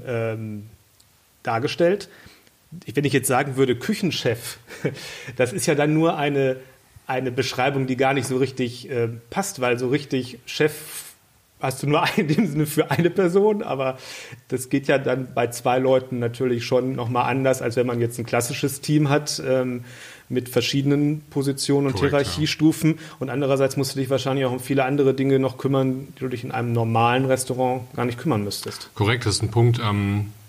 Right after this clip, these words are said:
Speaker 2: klar ist Küchenchef, äh, nur irgendwie in der Hierarchie auch wahrscheinlich das, was er vielleicht auch irgendwie betitelt, aber nach außen natürlich muss man das ja irgendwie benennen und transportieren und da bin ich auf jeden Fall, äh, Küchenchef und auch Gastgeber hier. Ähm,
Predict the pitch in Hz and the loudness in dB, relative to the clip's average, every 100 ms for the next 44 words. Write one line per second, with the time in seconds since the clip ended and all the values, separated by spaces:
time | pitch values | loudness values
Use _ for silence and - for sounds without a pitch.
0 | - 107 104 95 - 107 110 104 117 104 | -6 0 0 0 2 2 2 -2 -4 -4
1 | 104 104 104 107 107 104 101 107 98 98 | -2 0 0 -2 -2 0 0 0 0 0
2 | 104 98 - 117 113 101 104 107 101 98 | 0 2 4 4 4 2 0 0 0 0
3 | - - 117 110 - 107 113 104 107 104 | -2 -6 -2 -2 0 0 0 0 0 0
4 | 101 110 98 113 104 98 98 117 113 110 | 0 -2 -4 -2 -2 -2 -2 0 0 2
5 | 98 95 95 - - - - - - - | 2 0 -2 -12 -18 -18 -18 -18 -20 -20
6 | - _ _ - 139 117 110 110 117 110 | -20 _ _ -4 0 2 2 4 4 4
7 | 113 104 113 101 104 101 110 104 104 101 | 4 4 4 4 2 2 2 2 4 4
8 | 98 101 107 95 101 101 - 98 110 107 | 2 2 0 0 -2 -2 -4 -2 -2 0
9 | 95 90 101 101 98 101 101 104 101 101 | 0 -2 0 0 0 0 0 0 0 0
10 | 107 101 110 104 107 101 98 92 - 104 | -2 -2 0 0 0 -2 -4 -4 -4 -6
11 | - 117 117 113 123 123 - - - - | 0 0 2 0 0 -4 -14 -20 -20 -20
12 | - - 104 101 101 104 104 | -18 -2 2 4 4 4 2